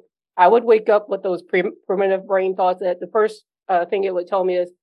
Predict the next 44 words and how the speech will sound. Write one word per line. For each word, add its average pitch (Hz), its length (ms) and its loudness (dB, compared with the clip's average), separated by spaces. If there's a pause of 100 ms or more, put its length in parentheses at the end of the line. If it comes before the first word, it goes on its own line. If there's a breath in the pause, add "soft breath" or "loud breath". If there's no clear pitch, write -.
"You 320 100 -2
know, 311 100 4
you're 170 160 -2
a 151 80 -4
loser. 165 460 -6
You 233 100 -2
know, 294 80 2
you're 254 100 0
not 170 180 -2
gonna 170 180 -2
do 180 120 -4
anything 170 300 -4
right 175 260 -2
today." 165 340 -6
And 233 100 -6
I'm 277 60 -4
like, 302 200 -4
"Where 508 140 4
did 480 160 2
that 453 280 0
just - 220 -8
come 185 240 -4
from? 302 240 -6
I 214 40 -12
just - 280 -2
woke 285 220 -2
up." 277 280 -6 (420)
So 247 100 -2
you're 233 180 2
already 240 300 4
starting 226 360 2
where 196 260 -2
now 226 160 4
I 214 100 4
have 196 180 -2
to 202 60 -14
go 185 180 -2
eat 190 180 -10
something 175 320 -4
because 185 280 -4
I 170 80 -2
feel 165 220 -6
horrible 165 480 -4
already. 170 500 -4